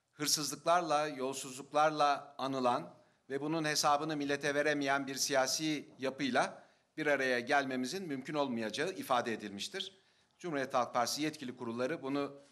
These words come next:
daha sonra görüşecektir. Ama Sayın Kılıçdaroğlu'nun seçim kampanyası boyunca ifade ettiği görüşler, Cumhuriyet Halk Partisi'nin siyasi duruşu da ortadadır.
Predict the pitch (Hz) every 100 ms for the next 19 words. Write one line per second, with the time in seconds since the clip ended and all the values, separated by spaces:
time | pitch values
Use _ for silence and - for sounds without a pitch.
0 | _ _ - 147 139 131 147 170 135 -
1 | 120 123 - 190 185 - 139 123 113 -
2 | _ - 165 156 151 143 - 147 131 123
3 | 131 180 - - 147 147 139 135 135 127
4 | 120 123 131 127 120 156 175 - - _
5 | - 156 151 131 123 120 120 110 139 123
6 | - 156 196 - - _ 160 151 135 135
7 | 127 - 117 - 117 - 135 120 117 117
8 | 143 - 139 190 139 - 101 87 - -